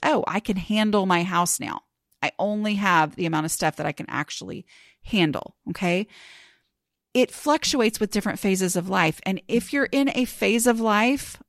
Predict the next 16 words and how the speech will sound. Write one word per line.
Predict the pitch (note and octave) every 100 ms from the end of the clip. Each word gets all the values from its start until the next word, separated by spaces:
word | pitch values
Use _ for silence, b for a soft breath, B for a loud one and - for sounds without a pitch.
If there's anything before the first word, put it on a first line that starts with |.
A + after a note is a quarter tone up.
| -
or | F#3 F#3
your | F3 G3 G3
reality | F3 F#3 - - F3 G#3 G#3+ A3
for | A3 - F#3 -
all | D#3 D#3+ F#3
of | F#3+
life | F3+ D#3+ G3+ C4+ - - _ _ _ _ _ _ _
is | G#3+ F3+
that | F#3 -
you | F3+
have | F3+ G3
very | F3+ F3 D#3+ F3
low | F3 D#3+ E3+
energy | - C3 F3 G3 A3+
levels, | A3+ B3+ D#4 E4+ - b b b b b b b
then | - F3 G#3 G3 G3